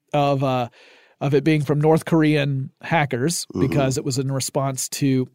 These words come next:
Speaker 1: a film that was coming out that was
Speaker 2: The Interview.
Speaker 1: Yeah, it was The Interview. It was a, a little, a little bit of a spoof on North Korea's leader, and North Korea had condemned it. So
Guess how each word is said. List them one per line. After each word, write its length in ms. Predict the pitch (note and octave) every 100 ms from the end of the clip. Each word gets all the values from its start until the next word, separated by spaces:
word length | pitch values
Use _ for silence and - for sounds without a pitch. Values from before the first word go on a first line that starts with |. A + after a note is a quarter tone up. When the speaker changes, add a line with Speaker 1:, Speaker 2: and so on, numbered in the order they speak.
| -
Speaker 1:
a 80 | C3
film 340 | - E3 C#3
that 80 | B2+
was 120 | B2
coming 240 | - B2+ B2+
out 160 | C3 D#3
that 80 |
was 220 | B2+ B2+ - - - - -
Speaker 2:
The 140 | D3
Interview. 400 | G3 D3+ E2 D2
Speaker 1:
Yeah, 100 | F3+
it 40 | G3
was 100 | D#3+
The 80 | G#3
Interview. 360 | A3+ F3 F3 C3 -
It 40 | E3
was 160 | D#3 D#3
a, 400 | D#3 D3+ D3+ -
a 200 | D#3+ C#3+
little, 420 | F3 G3+ A3 B3 -
a 40 |
little 560 | F#3+ G3 C4 D4 D4 A#3+
bit 240 | A3 G#3+
of 100 | G3+
a 40 | G3
spoof 680 | - - E3+ D#3 F#3 - -
on 160 | D3+
North 240 | C#3+ C3+ B2+
Korea's 380 | C3+ B2+ A#2 A#2
leader, 400 | B2 F#3+ D#4+ - -
and 460 | C#3 C3+ C3 C3 C3
North 220 | B2+ B2+
Korea 320 | - C3 B2
had 220 | A2+ B2
condemned 400 | B2+ B2+ B2 B2
it. 140 | F#3 -
So 440 | - D#3+ D3 D3